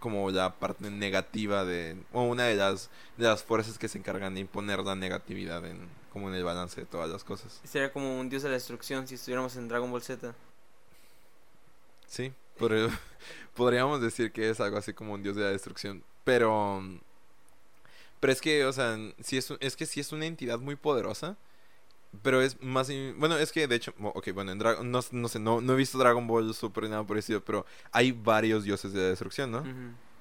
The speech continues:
Speaker 1: Y que como que cada uno se encarga de algún sector o alguna
Speaker 2: Sí, de como de su universo.
Speaker 1: Ah.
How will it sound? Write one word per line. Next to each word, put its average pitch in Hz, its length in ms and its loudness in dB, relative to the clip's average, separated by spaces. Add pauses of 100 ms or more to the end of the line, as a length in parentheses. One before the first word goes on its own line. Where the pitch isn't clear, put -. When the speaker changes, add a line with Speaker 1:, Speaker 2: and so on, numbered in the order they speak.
(140)
Speaker 1:
Y 117 120 -4
que 104 300 4
como 98 220 -2
que 95 80 -14
cada 101 200 0
uno 104 160 0
se 107 100 -4
encarga 95 340 0
de 95 80 2
algún 92 260 0
sector 95 460 -2
o 98 40 0
alguna 95 360 -4
Speaker 2:
Sí, 127 220 -8
de 120 100 -6
como 117 240 -8
de 113 60 -8
su 120 140 -10
universo. 113 360 -8 (240)
Speaker 1:
Ah. 92 180 -4